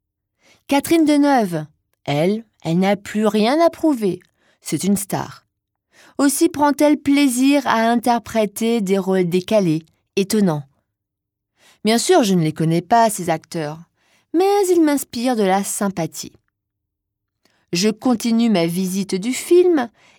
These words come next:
et lis des avis de spectateurs. Les notes sur cinq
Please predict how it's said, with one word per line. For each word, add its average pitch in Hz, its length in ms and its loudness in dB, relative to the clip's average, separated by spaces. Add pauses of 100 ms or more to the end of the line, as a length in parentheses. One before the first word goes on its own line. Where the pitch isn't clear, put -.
(120)
et 311 180 4
lis 330 300 4
des 269 240 0
avis 247 320 2
de 220 100 -2
spectateurs. 202 840 -6 (840)
Les 233 180 2
notes 233 340 2
sur 233 200 -6
cinq 190 520 -4